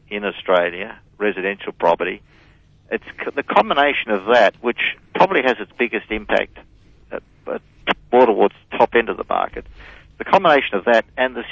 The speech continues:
huge increase in population we are now seeing every year in Australia, sort of population increase which we've never come close to seeing previously, uh, the combination of those two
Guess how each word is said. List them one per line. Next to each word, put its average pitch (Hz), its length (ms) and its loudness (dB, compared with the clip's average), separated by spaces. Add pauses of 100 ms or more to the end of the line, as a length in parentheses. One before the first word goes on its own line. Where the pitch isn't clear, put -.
(160)
huge 117 460 -2
increase 139 500 -2
in 104 100 -10
population 107 800 2
we 101 140 0
are 101 40 -2
now 101 420 0 (220)
seeing 95 380 -2 (100)
every 113 400 0
year 123 300 -2
in - 180 -10
Australia, 50 640 -6 (500)
sort - 160 2
of - 120 -2
population 113 560 2
increase 101 420 -6
which 107 180 -6
we've 110 200 -8
never 139 420 0 (160)
come 101 180 -6
close 120 300 0 (120)
to 98 60 -12 (120)
seeing 98 240 -8
previously, 110 760 -6 (680)
uh, 107 280 6
the 110 120 2
combination 117 520 2
of 104 80 -2
those 98 180 2
two 101 160 -2